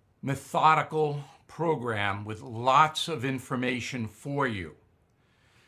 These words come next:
So it's always good to have a pen and paper if you're involved in speaking with your friends or posting on the message boards or, or doing any of that. Even if you're not,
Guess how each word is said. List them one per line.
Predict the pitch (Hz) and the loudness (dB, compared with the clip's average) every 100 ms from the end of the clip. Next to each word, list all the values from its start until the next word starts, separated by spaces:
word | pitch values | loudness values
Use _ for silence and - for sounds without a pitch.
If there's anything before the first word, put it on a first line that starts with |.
| _ | _
So | - 123 117 113 113 123 123 | -6 -2 0 0 0 -4 -6
it's | 104 | -2
always | 120 135 | 0 0
good | 113 151 | -2 0
to | 147 | 2
have | 143 | 2
a | 147 | 0
pen | 151 147 | 0 0
and | 147 | 0
paper | 165 165 160 160 | -2 -2 0 0
if | 156 139 | 0 -2
you're | 165 | -2
involved | 170 151 147 156 156 156 143 - - - - | -2 0 2 4 6 6 4 -6 -20 -20 -10
in | 147 | -8
speaking | - 139 135 | -2 -2 0
with | 143 147 | -2 -2
your | 156 | -4
friends | - 147 147 147 147 147 139 - - - - _ | -2 2 4 4 0 -2 -6 -10 -16 -20 -20 _
or | 127 | -10
posting | - 147 139 - 165 | -2 0 0 -2 0
on | 151 147 | 2 2
the | |
message | 147 147 - 131 - | 2 0 0 -8 -6
boards | 147 143 147 147 147 147 143 110 | -4 0 4 4 6 4 0 -2
or, | 117 117 | -2 -2
or | 131 127 | -2 -2
doing | 120 135 147 151 | -2 0 0 0
any | 147 143 | 0 0
of | 135 | 2
that. | 131 - - _ _ - - - - | 2 0 -8 _ _ -20 -20 -16 -8
Even | 233 | -2
if | 254 208 | 0 2
you're | |
not, | 175 180 147 113 | 4 6 6 4